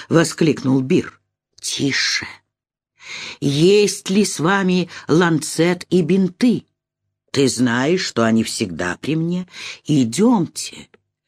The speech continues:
сказал Фриц, достал где-то фонарь и увлёк за собою Бира на то место, где лежал Густав.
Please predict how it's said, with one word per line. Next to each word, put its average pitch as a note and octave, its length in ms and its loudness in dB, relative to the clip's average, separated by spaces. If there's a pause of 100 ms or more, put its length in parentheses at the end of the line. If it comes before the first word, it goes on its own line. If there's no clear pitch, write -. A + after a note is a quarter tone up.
сказал A2+ 480 0
Фриц, A3+ 580 -2 (340)
достал G3+ 560 2
где-то C3 380 0
фонарь A#3 540 2 (280)
и A#3 140 4
увлёк A#3 540 4
за A#3 160 2
собою C3+ 600 2
Бира C#4+ 520 2 (260)
на F#3+ 240 4
то F#3 200 2
место, C4 540 2
где D3+ 240 0
лежал C#3+ 400 2
Густав. D#3+ 640 -4